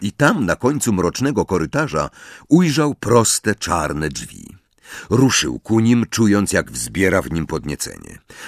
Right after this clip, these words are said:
To dziwne, ale nie wątpił, że tym razem uda mu się, że znajdzie sposób, by je otworzyć. Był już o stopę od nich,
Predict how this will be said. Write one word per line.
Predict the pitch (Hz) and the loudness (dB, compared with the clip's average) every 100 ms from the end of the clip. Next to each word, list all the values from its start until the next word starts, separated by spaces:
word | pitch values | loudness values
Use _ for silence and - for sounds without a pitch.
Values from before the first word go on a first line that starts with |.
| - | -4
To | 170 | 0
dziwne, | 165 160 71 69 | 2 0 -2 -4
ale | 65 85 | -2 2
nie | 127 | 4
wątpił, | 131 143 87 - 76 | 4 0 -2 -6 -4
że | 90 | -2
tym | - 139 | 0 2
razem | 90 117 120 110 101 - | 2 0 0 0 -2 0
uda | 196 147 - | 2 2 -2
mu | - 90 | -4 -8
się, | - 65 69 | -8 -10 -6
że | 95 | -4
znajdzie | - 80 104 147 160 120 117 | -4 -2 0 0 0 -2 -6
sposób, | - - 135 - 175 - - - 73 | -2 -2 -2 -4 -12 -14 -20 -18 -6
by | 92 | -2
je | 110 - | -2 -2
otworzyć. | 139 - 180 160 - - - - - - - - - 101 | -6 -8 -8 -8 -10 -14 -18 -18 -18 -20 -20 -20 -8 4
Był | 175 180 | 4 4
już | 165 147 - | 0 0 -2
o | 113 | -2
stopę | - - 147 - 87 - | -2 0 -2 0 -2 -2
od | 98 82 92 | -4 -4 -2
nich, | 113 120 - | -2 -2 -8